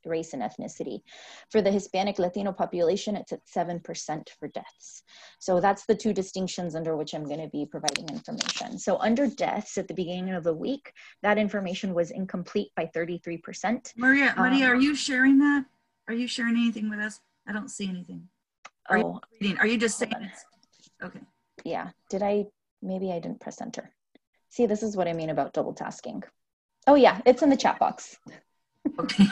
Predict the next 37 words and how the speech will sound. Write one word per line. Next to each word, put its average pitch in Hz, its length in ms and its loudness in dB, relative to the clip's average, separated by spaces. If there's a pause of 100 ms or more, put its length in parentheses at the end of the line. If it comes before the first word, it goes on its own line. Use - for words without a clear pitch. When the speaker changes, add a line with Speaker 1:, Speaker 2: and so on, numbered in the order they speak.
(280)
Speaker 2:
<laughs> 180 60 0 (460)
Okay, - 160 2
well, 208 100 8
maybe 233 240 10
it's 208 160 4
me. 190 340 6
Okay, 175 360 0
all 175 60 2
right, 165 180 -2
thank 330 240 10
you. 139 120 -4 (140)
Speaker 1:
<laughs> - 0 - (880)
Speaker 2:
All - 80 6
right. 392 380 2 (140)
Speaker 1:
Um, 208 320 10
I'm 220 200 10
willing 233 340 12
to 240 80 8
believe 190 280 8
that 175 140 6
it's 165 120 2
also 165 360 6
me. 151 240 -2
So 202 360 10
anyway, 165 500 4 (260)
at 220 140 8
the 220 80 8
beginning 262 460 8
of 214 100 6
the 220 80 8
week, 196 400 4
uh, 190 220 10
the 190 100 6
Department 208 380 4
of 190 140 6
Health 190 380 8
was, 175 800 8